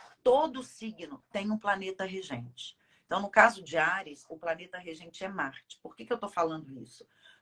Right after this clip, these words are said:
Porque aquele planeta, ele também vai me dar informações complementares de como que aquelas funções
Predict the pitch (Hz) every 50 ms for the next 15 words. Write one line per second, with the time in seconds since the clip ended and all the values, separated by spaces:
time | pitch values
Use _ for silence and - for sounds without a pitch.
0 | _ - - - - 190 185 - - 254 254 254 - - 185 185 180 175 180 202
1 | 208 - 185 170 170 - _ - 196 185 190 202 208 190 202 190 202 180 160 170
2 | 175 180 180 - 190 190 190 175 170 170 - 175 175 - - - - 226 247 247
3 | - 208 202 196 175 160 160 - 147 131 127 131 139 - - - - - - -
4 | - - - - _ - - 214 220 - 220 220 226 226 - 214 202 - 208 190
5 | 202 202 - - - 208 214 - - 220 220 233 247 247 240 - - -